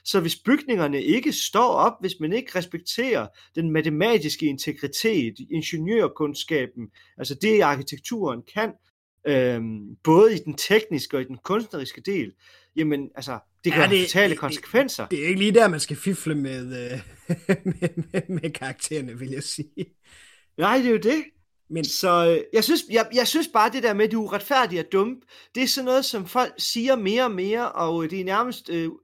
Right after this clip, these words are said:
Speaker 1: umuligt at dumpe i dag. Og ærligt talt, jeg tror faktisk, man burde være lidt hårdere.
Speaker 2: Jeg tror, ja, altså, nu har jeg jo, øh, selv haft, øh, folk op til, øh, sk-, både skriftlig og mundtlig eksamen på universitetet.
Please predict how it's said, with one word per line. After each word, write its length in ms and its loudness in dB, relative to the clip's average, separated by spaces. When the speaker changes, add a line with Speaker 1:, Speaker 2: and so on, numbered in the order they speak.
Speaker 1:
umuligt 540 4
at 140 -12
dumpe 360 2
i 60 -4
dag. 240 0
Og 180 0
ærligt 300 0
talt, 300 0
jeg 100 -2
tror 260 -2
faktisk, 460 -4
man 180 -6
burde 220 -2
være 240 0
lidt 340 2
hårdere. 420 0
Speaker 2:
Jeg 140 -2
tror, 500 -2
ja, 380 -2
altså, 220 -4
nu 160 0
har 80 0
jeg 140 0
jo, 240 -2
øh, 140 -8
selv 280 -4
haft, 380 -8
øh, 120 -4
folk 480 -8
op 240 -10
til, 240 -8
øh, 260 -12
sk-, 360 -12
både 180 0
skriftlig 540 -6
og 240 -4
mundtlig 300 -4
eksamen 400 -8
på 100 -14
universitetet. 640 -10